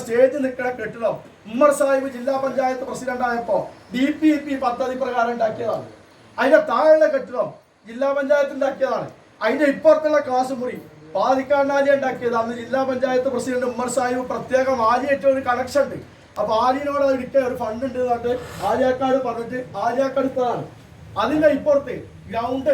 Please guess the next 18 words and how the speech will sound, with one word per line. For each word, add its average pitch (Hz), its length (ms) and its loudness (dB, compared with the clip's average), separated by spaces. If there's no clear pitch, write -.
ഞാൻ 254 220 -4
ബ്ലോക്ക് 269 340 -4
മെമ്പർ 262 300 -4
ആയപ്പോ 226 260 -6
മൂന്ന് 285 340 2
ലക്ഷം 262 300 2
റുപ്യക്ക് 254 440 -4
ആൾക്കാർ 269 360 0
കുന്തും 240 200 -2
കുന്തും 269 240 4
അതിന്റെ 262 260 2
ഗ്രൗണ്ട്, 233 340 -2
നാട്ടുകാർ 269 480 6
പന്തലിച്ചിന്റെ 262 520 0
ഗ്രൗണ്ട് 240 260 -4
കളിച്ചാൻ 220 400 -2
പറ്റിയിട്ട് 240 400 -4
അത് 240 100 4